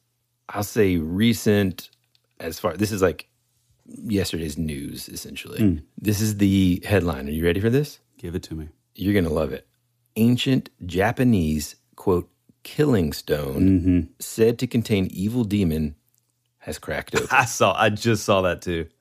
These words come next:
Speaker 1: Hey, man, can we
Speaker 2: Yeah.
Speaker 1: just, like, I'm just asking, this is my proclama-, this is my request to the universe
Speaker 2: Mm-hmm.
Speaker 1: here, okay? Can we just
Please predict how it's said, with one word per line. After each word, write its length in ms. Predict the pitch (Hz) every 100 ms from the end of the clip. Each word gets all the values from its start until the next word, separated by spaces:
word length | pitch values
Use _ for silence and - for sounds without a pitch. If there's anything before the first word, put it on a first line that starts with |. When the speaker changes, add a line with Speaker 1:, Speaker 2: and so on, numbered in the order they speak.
| _ _ _ _ _ _
Speaker 1:
Hey, 280 | - 107 90
man, 380 | 76 78 78 82
can 240 | - 117
we 60 | 113
Speaker 2:
Yeah. 40 | 165
Speaker 1:
just, 220 | 175 -
like, 260 | 127 110 -
I'm 180 | 139 180
just 160 | 139
asking, 680 | 95 98 95 104 95 87 76 - - -
this 240 | 131 139
is 120 | 110
my 360 | 98 85 85 78 -
proclama-, 520 | - 92 82 87 87 90
this 160 | 117
is 120 | 120
my 120 | 98 80
request 440 | 80 - 78 -
to 60 | 69
the 80 |
universe 440 | 71 71 64 95 92
Speaker 2:
Mm-hmm. 80 | 82
Speaker 1:
here, 180 | 69 - _ _
okay? 320 | - 90 90 98 _ -
Can 140 | 117
we 100 | 151
just 760 | 127 76 82 85 85 71 -